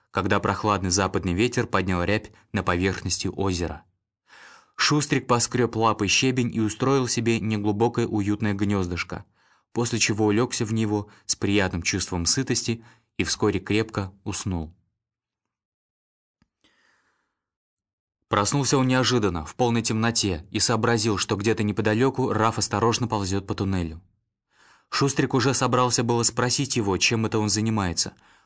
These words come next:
но вдруг нечто в движениях Рафа и его дыхании – заставило в напряженном ожидании застыть на месте и его самого. Мгновение спустя он учуял ту же самую незнакомую вонь,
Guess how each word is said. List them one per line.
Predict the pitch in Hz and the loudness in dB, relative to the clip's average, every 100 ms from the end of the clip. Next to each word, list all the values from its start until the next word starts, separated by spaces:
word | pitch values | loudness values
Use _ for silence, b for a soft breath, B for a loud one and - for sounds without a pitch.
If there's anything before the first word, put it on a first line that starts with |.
| b | b
но | 107 | 0
вдруг | 127 123 110 95 - b b | 0 2 2 0 -8 b b
нечто | 117 127 117 - | 0 2 2 0
в | 101 | 0
движениях | 104 113 117 107 98 | 0 0 2 0 0
Рафа | - 107 95 92 | 0 0 0 -4
и | 110 | 0
его | 110 101 90 | 0 0 0
дыхании – | 92 117 120 127 135 135 b b b b b | 0 2 2 2 -2 -6 b b b b b
заставило | - 110 107 135 135 131 127 | 2 4 4 2 2 2 2
в | 120 | 2
напряженном | 117 117 113 120 143 131 | 0 0 2 2 2 2
ожидании | 113 120 123 123 127 | 0 0 2 2 2
застыть | 107 107 - 113 | 0 0 0 0
на | 117 | 0
месте | 113 110 107 - | 0 2 0 -2
и | 117 113 | -2 0
его | 104 92 95 | 0 0 2
самого. | - 95 95 87 76 _ _ _ - | 2 2 0 -2 -4 _ _ _ -6
Мгновение | 98 95 107 117 123 107 | -2 0 2 2 2 2
спустя | 95 - 104 - 131 135 | 0 0 0 2 2 0
он | 113 104 | 0 -2
учуял | 104 - 123 117 | 0 0 0 -2
ту | 117 117 | 0 0
же | 117 | 2
самую | - 117 104 92 | 2 2 0 0
незнакомую | 90 107 104 110 98 90 85 | 0 0 0 0 0 0 -2
вонь, | 92 120 135 | 0 0 -2